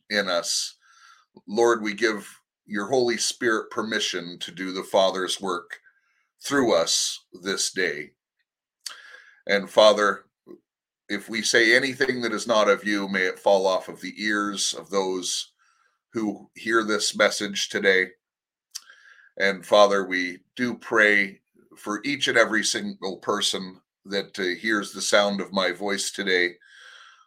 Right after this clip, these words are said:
Lord, that their legs be strengthened, that their house be protected, that they be encouraged by the boldness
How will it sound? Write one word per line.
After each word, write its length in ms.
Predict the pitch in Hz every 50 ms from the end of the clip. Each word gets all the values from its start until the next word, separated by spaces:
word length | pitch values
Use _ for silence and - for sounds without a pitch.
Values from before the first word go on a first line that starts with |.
| _
Lord, 280 | 113 117 131 131 123 120
that 140 | 123 120 -
their 180 | - 113 113 107
legs 360 | 107 113 117 117 120 113 104
be 160 | - 117 110
strengthened, 840 | 104 - - - - 113 110 104 101 - - 98 85 87 90 90 - - _ _ _ -
that 340 | 98 98 95 - - - - -
their 240 | 101 104 95 98 98
house 400 | - 123 120 123 117 - - -
be 200 | - 123 117 110
protected, 1000 | - - - 135 - - - - 104 95 - - - 87 87 85 - 85 85 - _ _ _ - - - - - _ _ -
that 160 | 117 113 98
they 200 | - 113 117 113
be 340 | 101 98 107 107 107 104 - -
encouraged 1000 | 113 113 117 - - - - 175 151 127 104 90 87 87 90 - - - - - - - _ _ _ _ _ _ _ -
by 180 | 120 113 113
the 140 | 107 113 117
boldness 1120 | 113 - - 139 135 135 110 98 92 92 87 85 87 - - - - - - - - -